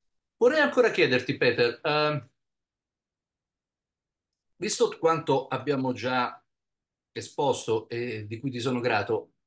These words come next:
volendo immaginare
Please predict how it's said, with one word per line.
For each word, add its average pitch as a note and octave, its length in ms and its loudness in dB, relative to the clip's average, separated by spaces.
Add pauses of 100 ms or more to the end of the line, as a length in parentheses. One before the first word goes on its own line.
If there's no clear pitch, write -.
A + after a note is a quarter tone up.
(360)
volendo A3+ 720 0 (1700)
immaginare D3 840 0